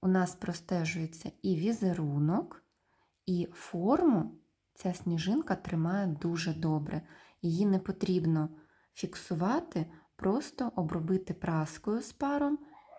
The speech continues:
І дивіться, вона майже не гнеться, дуже пружне полотно. І якщо підвісити ось так на ялинку, виглядатиме чудово.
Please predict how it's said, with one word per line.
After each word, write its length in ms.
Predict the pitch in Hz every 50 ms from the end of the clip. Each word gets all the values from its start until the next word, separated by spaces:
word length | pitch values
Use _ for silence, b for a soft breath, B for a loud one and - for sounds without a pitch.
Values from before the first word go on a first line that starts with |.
| B B -
І 160 | 180 180 - - - _ _
дивіться, 500 | 180 185 180 165 170 165 165 - - 156 170
вона 380 | 175 175 175 170 165 165 165 - - _ _ _ _ _ _ _ _ _ _
майже 400 | 185 180 180 180 170 - - 165
не 180 | 160 160 160
гнеться, 760 | 160 151 175 160 165 180 220 330 370 - - - - 160 165 165 - - - _ _ _ _ _ _ _ _ _ _ _ - - - - _ -
дуже 420 | 160 160 185 180 175 156 156 156 160 - - _ _
пружне 600 | - 185 175 165 165 160 180 214 - 302 302 254
полотно. 680 | - - 185 175 160 165 165 160 - - 160 160 156 - - - _ _ _ _ _ _ _ _ _ _ _ _ _ _ _ _ _ _ _ _ _ _ _ _ _ _ _ _ _ _ _ _ _ _ _ _ _ _ _ _ _ _ _ _ _ _ _ _ _ _
І 120 | - 170 160
якщо 440 | 165 165 170 170 - - - 180
підвісити 720 | 160 - 160 156 165 165 196 302 - - - - - 202
ось 120 | 180 170 -
так 300 | - - 170 160 165 -
на 80 | 175
ялинку, 520 | 165 165 165 160 156 160 156 156 - - 165
виглядатиме 800 | 156 160 156 165 156 151 151 175 214 285 - - 220 185 170 160 - - _ _ _
чудово. 600 | - - - 180 170 160 165 160 160 160 180 190